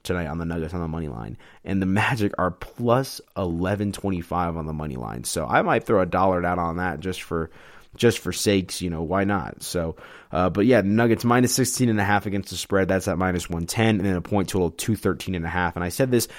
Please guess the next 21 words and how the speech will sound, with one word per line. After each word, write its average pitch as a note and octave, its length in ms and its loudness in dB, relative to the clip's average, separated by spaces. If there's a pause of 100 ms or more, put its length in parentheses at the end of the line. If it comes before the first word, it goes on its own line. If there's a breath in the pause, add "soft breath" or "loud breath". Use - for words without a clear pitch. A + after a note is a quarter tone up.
(120 loud breath)
so - 140 4
I B2+ 80 10
always E3+ 180 10
do D3+ 140 4
my C3+ 100 6
Nuggets A#2 320 4
preview A2 280 0
videos A2 300 4
before G2+ 320 2
I G2 60 4
do F#2+ 140 0
my F2 100 0
podcast. G2+ 560 -2 (840)
And G#2 220 0
one B2 220 2
thing B2+ 120 2
I G2+ 80 2
made G2+ 220 2
note G2 200 2
of F2+ 140 0
is E2 220 -6